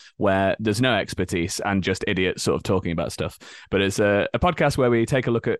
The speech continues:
some of humanity's most popular things, like from George Clooney to vegetarianism,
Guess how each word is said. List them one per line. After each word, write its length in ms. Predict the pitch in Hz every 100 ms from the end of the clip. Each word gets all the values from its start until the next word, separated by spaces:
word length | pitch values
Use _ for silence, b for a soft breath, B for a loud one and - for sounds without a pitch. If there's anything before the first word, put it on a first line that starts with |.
| -
some 180 | - 120
of 80 | 107
humanity's 580 | 110 107 104 113 104
most 180 | 104 98
popular 540 | - 110 113 101 104 101
things, 400 | 107 101 107 - B -
like 200 | 95 95
from 180 | 107 98
George 300 | 107 104 -
Clooney 380 | 107 104 98 98
to 220 | 101 95
vegetarianism, 920 | 87 98 104 104 101 98 98 95 98